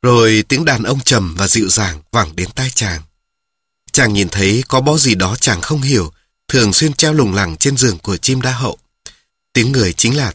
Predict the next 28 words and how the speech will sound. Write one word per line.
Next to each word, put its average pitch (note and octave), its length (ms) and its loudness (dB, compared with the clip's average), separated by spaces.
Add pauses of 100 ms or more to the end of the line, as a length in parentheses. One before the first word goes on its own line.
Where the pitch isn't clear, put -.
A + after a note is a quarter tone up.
từ G2+ 140 -2
phía G#2+ 160 -4
đó F#2+ 140 -2
vẳng F#2+ 280 -6
lại. F2+ 240 -8 (1300)
Đơn B2 200 2
ba A#2 320 -2
chưa D#3+ 160 2
hiểu B2+ 180 2
người F#2 160 0
ta C3 240 -2
đang C#3 260 -4
làm G#2+ 180 -2
gì G2 160 0
tại G2+ 200 -2
đó, F#2+ 320 -4 (320)
nên D3+ 200 4
chàng G2+ 280 0
cất - 220 -4
cao D3+ 160 0
đầu A2 240 0
thêm C3 180 -4
chút D#3+ 160 0
nữa, C#3 260 0 (340)
đồng G2 200 0
thời F#2 220 -4
đưa B2 180 0
mắt. D3 220 -4